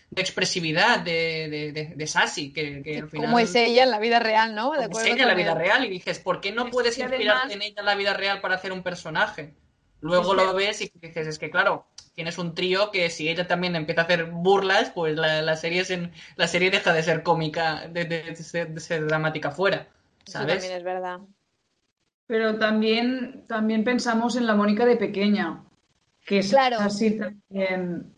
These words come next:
Speaker 3: tenía un cariño, claro, se permitía tener ese carisma y ese flow porque era, no dejaba de ser una niña, ¿no? Pero,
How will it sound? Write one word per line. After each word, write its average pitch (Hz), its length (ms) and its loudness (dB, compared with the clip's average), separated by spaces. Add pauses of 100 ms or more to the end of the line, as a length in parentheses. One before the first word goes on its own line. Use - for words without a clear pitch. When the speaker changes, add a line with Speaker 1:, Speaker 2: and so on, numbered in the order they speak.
(160)
Speaker 3:
tenía 208 360 8
un 208 440 6
cariño, 208 280 4
claro, 202 260 4
se 214 100 0
permitía 214 560 6
tener 202 220 2
ese 196 220 2
carisma 196 680 2
y 196 60 2
ese 196 180 0
flow 202 280 4
porque 220 240 2
era, 220 120 4
no 196 220 2
dejaba 185 300 0
de 208 60 4
ser 208 100 0
una 185 140 -2
niña, 208 320 -2
¿no? 233 180 -4
Pero, 170 640 -4